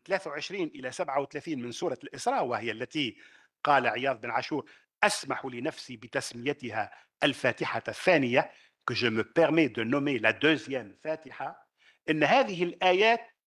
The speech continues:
تحوز أولوية تفسيرية تأويلية تتصدر النص القرآني بالنظر إلى ما يمكنني تسميته معقولية ذلك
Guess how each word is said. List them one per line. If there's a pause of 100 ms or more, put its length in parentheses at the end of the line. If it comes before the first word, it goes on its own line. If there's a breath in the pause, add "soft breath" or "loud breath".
تحوز (160)
أولوية (120)
تفسيرية (100)
تأويلية (280 loud breath)
تتصدر
النص
القرآني (260 soft breath)
بالنظر
إلى
ما
يمكنني
تسميته (240 soft breath)
معقولية
ذلك